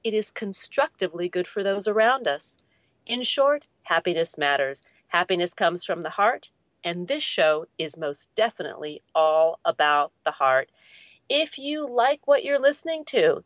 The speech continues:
connect with us. Follow me on Twitter at Lisa Kamen and H H Talk Radio, or even tweet at us with the hashtag Harvesting Happiness. Alrighty then,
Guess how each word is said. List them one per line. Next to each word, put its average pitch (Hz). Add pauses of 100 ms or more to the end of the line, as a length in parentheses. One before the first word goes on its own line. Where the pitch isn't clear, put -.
connect 262
with 262
us. 143
Follow 262
me 269
on 247
Twitter 233
at 214
Lisa 170
Kamen 254
and 151
H 240
H 226 (160)
Talk 151
Radio, 220
or 220
even 285
tweet 330
at 156
us 160
with 170
the 185
hashtag 175 (320)
Harvesting 165 (180)
Happiness. 147 (500)
Alrighty 294
then, 147